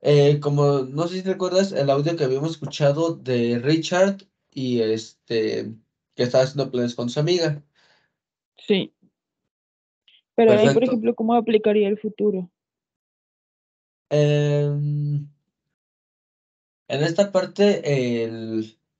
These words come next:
Speaker 1: <clears throat> en la del futuro,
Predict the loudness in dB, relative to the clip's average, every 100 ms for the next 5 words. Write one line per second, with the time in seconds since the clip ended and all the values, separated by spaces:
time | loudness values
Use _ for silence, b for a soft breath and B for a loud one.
0 | _ _ _ _ _ _ _ 2 4 4
1 | -2 -10 _ _ _ _ _ _ _ _
2 | _ -12 -8 -6 -4 -4 -4 -8 -6 -2
3 | 0 -2